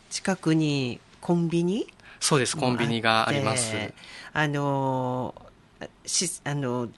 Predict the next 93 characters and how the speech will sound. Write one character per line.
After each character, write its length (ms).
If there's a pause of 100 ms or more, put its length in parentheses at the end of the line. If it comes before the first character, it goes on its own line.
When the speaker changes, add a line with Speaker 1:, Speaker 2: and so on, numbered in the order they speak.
(220)
Speaker 1:
福 200
祉 20
サ 200
ー 40
ビ 80
ス 160
事 140
業 160
所 160
の 340
ア 80
ン 140
さ 220
ん 100
が、 180
Speaker 2:
あ、 100 (140)
そ 160
う 20
で 60
す、 40
Speaker 1:
す 40
ご 80
く 200
近 260
く 160
に 100
Speaker 2:
そ 60
う 40
で 0
す 60
ね。 140
Speaker 1:
あ 80
り 40
ま 80
す 140
よ 140
ね。 100
Speaker 2:
は 40
い。 20
は 80
い、 140
ア 100
ン 60
さ 100
ん 40
の 60
近 80
く 60
で 20
す。 60
Speaker 1:
は 240
い、 100
あ 80
り 100
ま 140
す 160
ね。 400 (500)
で、 280
す 160
ご 120
く、 600
こ 600
う、 40
先 600
日、 560
竣 280
工 260
式 300
に 240
先 240
月 260
で 120
す 80
か、 120
行 80
か 120
せ 140
て 120
い 80
た 160
だ 100
い 80
た 160
ん 60
で 80
す 80
が、 100
本 260
当 140
広 420
い。 40
Speaker 2:
う 20
ん。 40